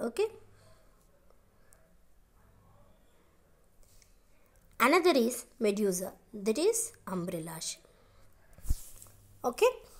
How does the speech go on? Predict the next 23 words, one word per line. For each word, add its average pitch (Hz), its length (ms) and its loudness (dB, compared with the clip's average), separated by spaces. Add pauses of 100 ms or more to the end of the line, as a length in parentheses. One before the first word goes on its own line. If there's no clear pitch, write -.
(180)
So, - 200 -2
these 311 340 6
two 294 180 2
basic 226 400 4
forms. 175 460 -2 (340)
So, - 200 -4
one 220 180 2
is 349 220 2
pillar-like, 208 920 0 (1160)
Another 233 320 2
is 415 600 4
umbrella-like. 165 800 -8 (720)
Okay? 226 240 -4 (960)
So, 226 580 0 (640)
such - 420 6
type 196 300 4
of, 190 400 -4
this 208 40 -4
is 233 360 2
known - 0 -
as 190 380 -2
the 262 140 -2 (200)
polyp 190 380 -2